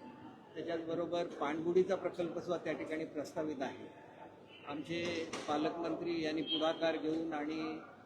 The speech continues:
राज्याचे पर्यटन मंत्री आदरणीय शंभूराजे देसाई या दोघांनी पुढाकार घेऊन हा प्रकल्प लवकरात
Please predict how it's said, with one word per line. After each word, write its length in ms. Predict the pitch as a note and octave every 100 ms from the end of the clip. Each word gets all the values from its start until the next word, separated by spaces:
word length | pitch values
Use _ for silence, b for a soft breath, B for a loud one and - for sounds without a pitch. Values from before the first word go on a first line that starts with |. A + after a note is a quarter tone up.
| - -
राज्याचे 480 | C#3 C3+ D#3+ D#3 E3
पर्यटन 440 | - D#3 D3+ D#3+ D#3+
मंत्री 600 | D#3 D3+ D#3 C3+ A#2 - - - - - -
आदरणीय 380 | C3+ C3+ D3+ D3+
शंभूराजे 560 | D3+ C#3 D3+ D3+ C#3+ D3
देसाई 520 | C#3+ C3 D#3 C#3 A#2+
या 100 | C3+
दोघांनी 460 | B2+ C3 C#3+ D3
पुढाकार 480 | C3+ C#3+ C#3 C#3+ D3
घेऊन 300 | C#3+ C#3+ D3 A#2 - - - - -
हा 80 | C#3+
प्रकल्प 440 | D3 C#3 D3+ D#3+
लवकरात 420 | D3 C#3+ - D#3